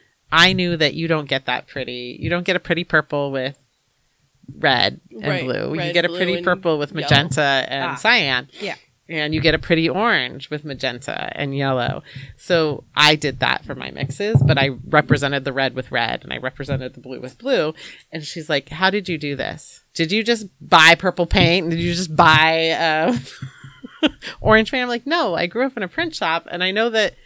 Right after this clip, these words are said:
Speaker 1: you're not gonna get true colors that way." So that
Speaker 3: You taught your teacher something.
Speaker 1: No, I don't think I taught her anything. We didn't get along. She was call-, trying to <laughs> say that I was cheating. <laughs> Um, but that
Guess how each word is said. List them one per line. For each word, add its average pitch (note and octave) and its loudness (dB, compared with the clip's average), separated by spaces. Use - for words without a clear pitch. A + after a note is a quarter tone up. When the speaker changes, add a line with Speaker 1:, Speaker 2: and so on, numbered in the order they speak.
Speaker 1:
you're G#3+ 0
not C4 8
gonna A#3+ 4
get A#3 2
true A3+ 0
colors C4+ 2
that B2 -4
way." C#3 -2
So B3+ 2
that G3 2
Speaker 3:
You B3 -6
taught - -2
your A#3 -6
teacher C4 -6
something. E3+ -12
Speaker 1:
No, F3 -2
I E3 6
don't F3+ 0
think F3 -6
I E3+ 2
taught C#3 -2
her B2 0
anything. C3 -6
We C#3+ -8
didn't D#3 -10
get D3+ -4
along. B2+ -12
She - -8
was D3+ -4
call-, D#3 -6
trying D3+ -2
to C#3 -8
<laughs> G3 6
say - 4
that E3 4
I - 2
was F3 2
cheating. E3 -2
<laughs> - -
Um, D#3+ 4
but F3+ 4
that A#3+ -2